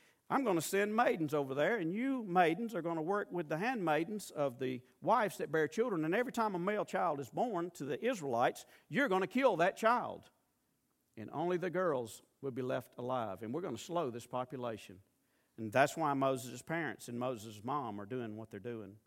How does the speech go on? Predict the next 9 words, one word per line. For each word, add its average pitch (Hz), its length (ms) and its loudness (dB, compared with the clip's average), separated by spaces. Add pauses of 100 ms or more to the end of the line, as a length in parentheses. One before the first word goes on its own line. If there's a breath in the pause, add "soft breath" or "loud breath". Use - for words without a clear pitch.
In 104 80 -14
verse 131 200 -4
four, 110 340 -8 (560 soft breath)
"And 165 140 2
his 165 100 4
sister 214 340 0
stood 185 240 -2
afar 185 340 0
off, 135 360 -4